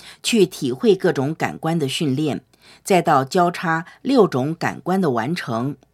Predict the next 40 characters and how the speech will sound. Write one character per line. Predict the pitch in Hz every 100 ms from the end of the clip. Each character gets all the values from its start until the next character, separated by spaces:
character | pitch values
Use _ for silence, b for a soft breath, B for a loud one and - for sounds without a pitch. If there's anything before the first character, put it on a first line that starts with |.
| _ _ _ b b
以 | 143
及 | 131 135 160 180 b b
体 | - 147 127
魄 | - 240 151
锻 | 170 143
炼、 | 135 113 - _ _ _ _ _ b b
体 | - 160
气 | 139 - 185
长 | 139 135 139 190
养， | 147 92 - _ _ _ b b -
透 | 226
过 | 208 175
按 | - 214
摩、 | 151 131 139 160 b b
导 | - 160
引、 | 190 165 120 - _ -
吐 | - 143
纳、 | 170 160 127 b -
太 | 247 165
极 | - 131
等， | 131 104 _ _ _ _ b
最 | - 247
后 | - 233 123 - B
还 | 143
要 | 160 156
有 | 135 107
深 | - 170
厚 | 175 143
的 | 120 92 B B
文 | 151 180 262
史 | - 123
哲 | - 131 170
底 | 185 120
蕴， | 110 175 120 b b
方 | - 196
能 | 160 131 139
一 | 165
窥 | - 156
堂 | - 110 127
奥。 | 156 107